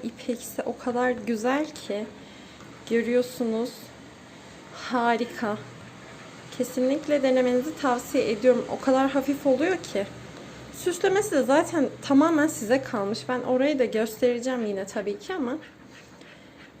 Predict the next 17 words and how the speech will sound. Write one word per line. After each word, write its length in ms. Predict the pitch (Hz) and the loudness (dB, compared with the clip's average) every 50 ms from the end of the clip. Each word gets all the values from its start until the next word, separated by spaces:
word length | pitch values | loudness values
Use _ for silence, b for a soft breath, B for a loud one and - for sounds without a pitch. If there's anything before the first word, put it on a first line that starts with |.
| - - - - - 427 | -20 -20 -18 -12 -6 -4
yani 200 | 392 277 226 240 | -2 0 0 0
her 300 | 262 311 392 427 294 247 | 0 2 2 2 2 2
şekilde 500 | 247 - - 254 233 - - 226 208 254 | 0 0 -2 -2 -2 -2 -2 0 6 8
yapabilirsiniz 880 | 269 262 254 262 269 254 226 226 214 226 226 226 - - 208 196 190 208 - - - - | 8 8 8 6 4 2 2 2 -2 -2 -2 -2 -4 -6 -6 -4 -4 -6 -8 -12 -12 -12
siz. 140 | 262 277 - - - - - - - - | -12 -12 -12 -14 -16 -18 -18 -12 -6 -2
Dilediğiniz 640 | 254 240 240 247 220 202 233 233 233 233 214 208 185 | 0 2 4 2 4 4 2 2 2 2 0 -2 -2
gibi, 180 | 202 - - | -4 -2 -2
istediğiniz 720 | - - - - - - 240 - 226 226 220 220 226 202 190 | -4 -6 -6 -4 2 2 2 4 2 0 0 0 0 -2 -2
malzemelerle 1000 | 202 220 220 220 220 202 208 226 220 220 220 214 220 214 214 208 202 190 190 254 277 - - - - | -2 -2 -2 -2 -2 -2 -2 -2 -2 -2 -2 0 0 0 0 0 -2 -2 -2 -4 -4 -6 -6 -2 0
evinizde 500 | 226 220 220 214 214 202 196 214 208 214 | 0 2 2 0 0 0 0 -2 -2 0
ne 160 | 233 247 226 | 0 0 0
varsa, 400 | 196 175 180 202 - - - 185 | 0 -2 -4 -6 -8 -8 -8 -4
ne 220 | 202 233 247 226 | -2 0 0 2
bulunuyorsa 680 | 214 208 185 185 185 185 185 180 190 185 - - 226 - - B B B B B B B B B B B B B - | 0 0 -2 -2 -2 -2 -4 -4 -6 -6 -6 -8 -8 -8 -10 B B B B B B B B B B B B B -6
bu 60 | - - | -4 -4
şekilde 380 | - - 175 175 - 185 247 | -2 -2 -4 -4 0 4 4
yapabilirsiniz. 840 | 269 247 233 - 269 240 226 - - - - - - - - 220 | 4 4 4 2 0 0 0 -2 -4 -6 -6 -8 -10 -10 -10 -10